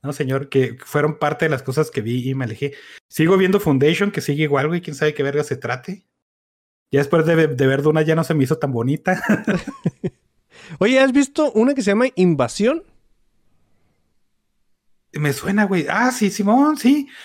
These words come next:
Speaker 1: Fíjate. Van tres episodios o cuatro, tal vez sean cuatro.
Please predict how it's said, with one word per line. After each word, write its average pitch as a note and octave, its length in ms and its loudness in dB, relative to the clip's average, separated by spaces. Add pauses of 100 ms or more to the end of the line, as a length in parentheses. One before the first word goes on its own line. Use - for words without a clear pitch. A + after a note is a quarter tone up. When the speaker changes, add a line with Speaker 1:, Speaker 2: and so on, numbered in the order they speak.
(140)
Speaker 1:
Fíjate. D4 640 -2 (1040)
Van E3+ 480 -2
tres F3+ 300 -2
episodios E3+ 500 0
o C3+ 100 -4
cuatro, F#3 680 -4
tal D3 160 -4
vez D#3 140 -6
sean D#3+ 160 -4
cuatro. - 340 -6